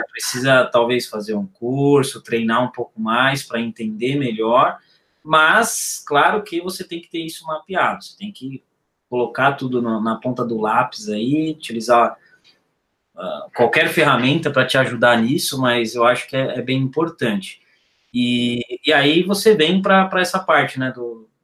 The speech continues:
comercial, trazer o cliente dentro da própria ferramenta. Então, se você trabalha com um serviço, com uma entrega, co-, implementa o grupo de trabalho, né, que é a parte de projetos,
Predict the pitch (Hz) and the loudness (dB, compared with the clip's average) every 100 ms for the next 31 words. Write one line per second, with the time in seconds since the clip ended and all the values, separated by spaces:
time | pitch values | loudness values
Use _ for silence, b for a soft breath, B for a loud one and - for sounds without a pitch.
0 | _ - 143 151 151 - 147 156 180 185 | _ -4 0 0 -2 0 4 6 4 2
1 | 185 165 151 190 190 170 160 202 196 190 | 2 2 4 0 0 -2 0 0 0 -4
2 | - _ _ _ _ _ 135 151 208 226 | -12 _ _ _ _ _ -4 2 2 2
3 | 214 208 190 202 196 190 196 196 156 117 | 2 2 4 2 0 -2 2 2 2 -2
4 | - _ _ _ - 120 139 135 - b | -8 _ _ _ -8 -4 -2 -4 -6 b
5 | b b b b b - - 135 131 135 | b b b b b -14 -8 -4 -2 -2
6 | 165 165 156 156 147 156 160 - 147 117 | 0 2 4 2 0 -4 -6 0 -2 0
7 | 147 160 - 143 139 135 - 131 143 120 | -2 -4 -6 -6 -4 -2 -2 2 2 2
8 | 110 113 _ _ _ - 123 139 135 139 | -4 -8 _ _ _ -4 -4 -2 -2 0
9 | 131 165 156 139 143 135 123 123 110 110 | 0 -2 -4 -4 -4 -4 -8 -4 -2 2
10 | 127 135 123 110 113 127 117 - 117 - | 4 4 2 -4 -4 -4 -6 -4 -4 -6
11 | 101 - 104 104 117 135 127 - - - | -14 -12 -12 -2 0 2 0 -8 -18 -20